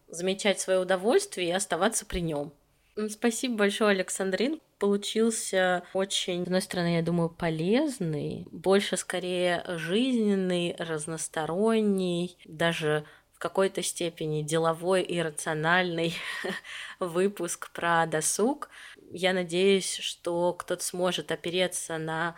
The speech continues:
эм, те моменты, которые мы сегодня обсуждали, или кто-то, может быть, уже услышал тот досуг, который давно хотел попробовать,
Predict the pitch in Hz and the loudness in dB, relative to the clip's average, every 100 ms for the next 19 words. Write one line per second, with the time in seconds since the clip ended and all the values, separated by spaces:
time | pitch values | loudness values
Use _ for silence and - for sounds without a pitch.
0 | - 151 151 - - 185 180 175 160 170 | -14 -20 -20 -18 -8 -2 0 0 0 2
1 | 175 175 - 156 156 151 - - - 175 | 2 2 0 2 2 -2 -16 -16 -4 -2
2 | 165 165 - 175 175 175 - 170 156 170 | -2 -6 -6 -6 -4 -6 -6 -10 -4 0
3 | 196 233 185 160 156 - 180 175 165 156 | 2 2 2 0 0 -2 -2 -2 -2 -4
4 | 165 151 156 - 156 175 202 202 - - | -4 -6 -8 -8 -6 0 2 0 -2 -20
5 | - 175 170 185 175 - 160 170 160 165 | -16 -10 -6 -4 -4 -4 -6 -6 -6 -6
6 | - - 165 160 151 147 165 160 160 156 | -8 -8 -6 -4 -4 -4 -4 -6 -6 -6
7 | 151 151 151 151 156 196 202 165 151 | -6 -6 -6 -4 0 2 2 0 -2